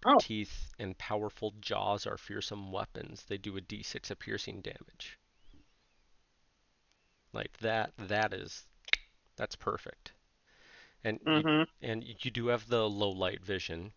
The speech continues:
Speaker 2: which, you know, just looking at these things, it'd be like, "Yeah. Yeah. <laughs> Low light vision." Uh, okay, so I did say that they have four heritages, so let's take a look at them. Um,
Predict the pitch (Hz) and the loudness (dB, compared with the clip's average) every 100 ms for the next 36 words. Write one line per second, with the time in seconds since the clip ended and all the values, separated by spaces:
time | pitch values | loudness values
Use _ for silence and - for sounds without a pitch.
0 | - 107 - 104 98 104 - 101 101 95 | -8 -6 -4 -4 -6 -6 -6 -4 -2 -2
1 | 87 - 92 98 92 92 98 90 90 - | -2 -4 -2 -2 -2 -6 -4 -2 -4 -2
2 | 90 90 87 90 90 - - - - - | 0 2 0 -2 -4 -6 -20 -20 -20 -20
3 | _ _ _ _ _ - - 87 82 80 | _ _ _ _ _ -10 2 4 6 4
4 | 85 - - 123 214 180 117 107 107 98 | 2 0 -2 -2 4 4 4 2 2 0
5 | 101 95 90 95 92 - - - - - | 0 -4 -4 -6 -8 -12 -20 -20 -18 -18
6 | - - - - - 95 - - 107 - | -18 -20 -20 -8 -4 -2 -4 -6 -8 -14
7 | - 120 - - - 107 131 - 117 110 | -6 -2 -2 -2 0 0 0 0 -2 -2
8 | - 101 - - 117 107 104 - 101 90 | -2 -4 -6 -6 -2 -2 -4 -4 -2 0
9 | 87 - - - - - - - - - | -2 -8 -8 -12 -12 -14 -14 -6 -6 -4
10 | - 92 92 - - - - - _ _ | -6 -6 -8 -8 -10 -10 -14 -14 _ _
11 | _ - - - - _ _ _ 113 117 | _ -20 -8 -8 -8 _ _ _ -2 -2
12 | - - | -2 -10